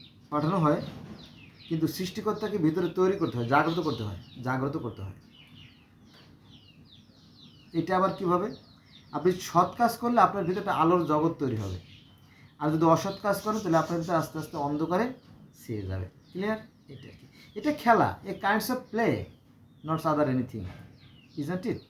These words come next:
Yes, I am. So, as you like,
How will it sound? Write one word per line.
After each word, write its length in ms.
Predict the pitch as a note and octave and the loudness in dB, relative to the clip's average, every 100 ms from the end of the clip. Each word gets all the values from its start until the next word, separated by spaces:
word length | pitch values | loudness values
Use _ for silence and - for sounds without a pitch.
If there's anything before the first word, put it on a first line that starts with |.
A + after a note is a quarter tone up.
| - - - - - | -20 -20 -20 -20 -14
Yes, 200 | A2+ G#2 | -12 -8
I 120 | A2 B2+ | -6 -6
am. 40 | E3 - - - - - - - - | -6 -14 -20 -20 -20 -20 -20 -20 0
So, 220 | D#3+ G#3 A#3+ - - - - - - - - - - D#3+ | 4 6 4 -4 -20 -20 -20 -20 -20 -20 -20 -20 -2 4
as 100 | D#3+ | 8
you 100 | E3 | 8
like, 300 | D#3 B2+ D#3+ | 8 6 0